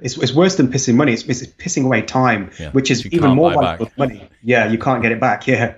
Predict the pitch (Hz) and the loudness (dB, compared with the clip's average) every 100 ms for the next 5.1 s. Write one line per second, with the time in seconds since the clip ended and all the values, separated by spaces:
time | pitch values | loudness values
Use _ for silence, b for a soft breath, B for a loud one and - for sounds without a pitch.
0 | - 120 110 110 95 104 131 139 _ _ | -14 -8 -6 -4 -4 -2 -4 -4 _ _
1 | - - 131 123 139 139 156 147 165 202 | -8 -2 0 2 0 0 0 0 0 0
2 | 180 160 135 147 127 143 131 - 110 107 | 0 0 2 2 2 0 -2 -2 -6 -4
3 | 120 113 101 107 107 104 120 123 120 120 | -4 -2 -4 -4 -4 -4 -2 0 0 -2
4 | 107 101 104 98 107 110 101 123 123 110 | 0 0 2 2 2 0 -2 0 2 2
5 | 90 | 0